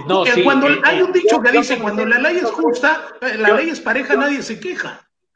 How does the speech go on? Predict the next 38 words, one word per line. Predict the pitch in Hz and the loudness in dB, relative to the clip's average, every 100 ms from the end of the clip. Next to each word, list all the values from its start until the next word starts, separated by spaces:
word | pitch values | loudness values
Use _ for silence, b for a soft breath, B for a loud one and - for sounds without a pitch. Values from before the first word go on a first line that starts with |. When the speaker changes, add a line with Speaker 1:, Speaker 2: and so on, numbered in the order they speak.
| 202 | 2
Speaker 1:
Mira, | 202 180 | 4 4
Freddy, | 208 196 165 | 4 2 4
yo | 208 | 0
comencé | 226 220 196 220 220 | 2 -2 0 0 0
diciendo, | 202 - 214 202 208 226 165 | -4 -4 -2 0 2 2 2
eh, | 143 | 0
mis | 151 151 | -2 -2
argumentos, | 160 147 165 196 190 175 196 214 _ _ _ _ - | -2 -2 -2 -2 -4 -2 -2 -2 _ _ _ _ -2
que | 156 156 156 | 2 2 2
más | 190 226 233 | 0 2 2
allá | 208 214 | 4 4
de | 214 | 4
la | 175 | 2
responsabilidad | 156 151 151 131 156 185 196 | 0 0 -4 -4 0 2 0
del | 185 | 2
técnico, | 202 196 190 190 214 226 - | 0 0 -4 -2 0 0 0
en | 165 160 | -4 -2
Melgar | 160 185 196 | 0 2 4
hay | 190 190 | 4 0
individualidades | 180 170 156 156 151 160 190 185 196 | -4 -4 0 2 2 2 4 4 0
que | 196 | -4
están | - 196 190 | -4 -4 -2
por | 175 | -2
debajo | 156 180 196 | 0 0 0
del | 156 131 | -2 -4
nivel. | 131 202 185 113 _ _ _ _ _ | -2 0 0 -4 _ _ _ _ _
Y | 151 160 165 190 | -10 -6 0 0
eso, | 214 226 220 | 2 -2 0
eso | 208 220 | -2 -2
también | 202 175 208 | -2 -2 -2
es | 180 | -6
cierto, | 233 262 - 147 | -4 -4 -2 -4
de | 147 | -4
ninguna | 170 208 220 | -6 -6 -4
manera | 185 196 214 | -4 -4 -4
escapan | 190 202 202 190 | -2 0 0 -2
de | 156 | -4
responsabilidad, | 147 147 135 151 139 151 170 190 | -6 -10 -6 -4 -4 -2 2 2